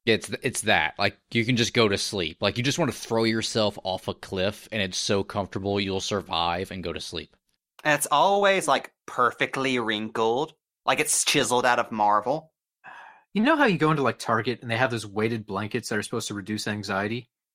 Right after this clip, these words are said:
Speaker 3: These feel like the Martian technology that perfected that. Like, you put that on, it's like, "Oh, it's gone. It's squished out of me." <laughs>
Speaker 2: That's why they're the gods of Mars, Cody.
Speaker 1: <laughs>
Speaker 3: I don't understand why they're causing a ruckus when they're so comfy. They could just be lying in their space beds.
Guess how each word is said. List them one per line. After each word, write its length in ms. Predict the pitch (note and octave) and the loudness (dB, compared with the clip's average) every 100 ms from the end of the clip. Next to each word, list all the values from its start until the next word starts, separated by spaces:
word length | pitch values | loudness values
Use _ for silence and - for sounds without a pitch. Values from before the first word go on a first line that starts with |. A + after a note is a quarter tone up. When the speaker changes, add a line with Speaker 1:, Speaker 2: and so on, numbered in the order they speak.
| - | -2
Speaker 3:
These 180 | G#3+ C4+ | 0 2
feel 220 | C4 A#3 | 4 6
like 260 | G#3 F#3 D#3+ | 6 4 2
the 60 | |
Martian 320 | C3 C#3 - C3 | 0 2 0 -2
technology 500 | C#3 - B2 A2+ A2+ | -2 2 2 2 0
that 160 | G#2 | -2
perfected 440 | - - - - F2 | -4 -4 -4 -4 -10
that. 240 | E2 E2+ | -10 -6
Like, 100 | G#2+ | -6
you 80 | A2 | -2
put 140 | D#3+ | 0
that 120 | C#3+ C3 | 2 4
on, 140 | C3+ | 4
it's 80 | C#3 | 2
like, 120 | G#3+ | 2
"Oh, 160 | E4 E4 | 4 4
it's 140 | - | 2
gone. 420 | - C#4+ C#4+ G#3+ | 2 4 6 6
It's 180 | F3 - | 4 0
squished 320 | - B3+ - | 0 0 2
out 160 | A3 A3+ | 2 4
of 80 | C#3 | 2
me." 220 | A2 F#2+ _ _ _ - | -2 -6 _ _ _ -8
<laughs> 80 | - - - - - _ B3+ | -4 -2 -4 -8 -18 _ -8
Speaker 2:
That's 420 | E4 C4+ C#3+ - | -4 0 0 2
why 160 | G#3+ | 2
they're 140 | A3+ A#3 | 4 4
the 120 | G#3 | 2
gods 520 | - C#3+ A3 A#3 C3 | 2 4 6 4 2
of 120 | C#3 | -4
Mars, 480 | B2+ A#2+ A2+ A2 G#2+ | 0 2 4 2 0
Cody. 180 | - A#2 | -2 0
Speaker 1:
<laughs> 100 | F3 - - B4+ - C5 - - - - - - B4+ - - _ _ - | 0 -2 -2 -2 0 0 0 0 0 0 -4 -12 -12 -12 -20 _ _ 0
Speaker 3:
I 100 | A3 | 4
don't 200 | F#4+ F4+ | 6 6
understand 520 | C#4 C4 - B3 A#3 | 6 4 4 2 4
why 140 | G#3 A3 | 2 2
they're 160 | A3+ | 2
causing 420 | - G#3+ A3+ A#3 | 2 0 2 2
a 80 | A3+ | 0
ruckus 420 | A#3 D#4+ F#3 D3+ | 2 0 0 0
when 140 | F3 F3+ | 2 2
they're 100 | F#3 | 2
so 200 | - A#3 | 2 0
comfy. 520 | - - D4 - F#2 | 2 -2 -2 -4 -4
They 140 | C#3+ | 0
could 140 | F3 A3 | 0 -2
just 160 | A3 | -2
be 120 | A#3 G#3 | 0 0
lying 380 | G3+ G#3+ A#3 | 2 2 2
in 80 | A#3+ | -2
their 100 | B3 | -2
space 340 | A#3 C4 D#4+ - | -2 0 0 0
beds. 460 | - F3+ F#3 - | -2 -2 -4 -16